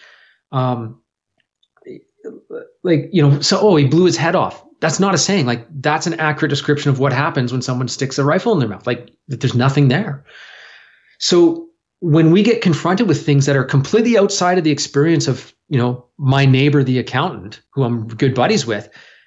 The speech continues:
it's like, th-, they're not gonna understand. Um, so just to understand that, hey, like, we operate in an area that's outside of the realm of normal human experience. Therefore, these things are to be expected. That's the first thing. Understand that it's normal and that you're not weird and you're not crazy.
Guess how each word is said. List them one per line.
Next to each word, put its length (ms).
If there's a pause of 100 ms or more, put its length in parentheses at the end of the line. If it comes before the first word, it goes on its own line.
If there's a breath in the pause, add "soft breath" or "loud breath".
(120 loud breath)
it's 100
like, 160
th-, 140
they're 100
not 240
gonna 140
understand. 640 (560 soft breath)
Um, 500 (380)
so 180
just 220
to 160
understand 480
that, 100
hey, 200
like, 340 (120)
we 280
operate 600
in 80
an 100
area 240
that's 240
outside 420
of 60
the 80
realm 260
of 120
normal 320
human 240
experience. 640 (380 loud breath)
Therefore, 520
these 200
things 200
are 60
to 120
be 80
expected. 400
That's 180
the 60
first 220
thing. 240
Understand 480
that 80
it's 160
normal 420 (540 loud breath)
and 80
that 80
you're 80
not 240
weird 160
and 100
you're 60
not 200
crazy. 720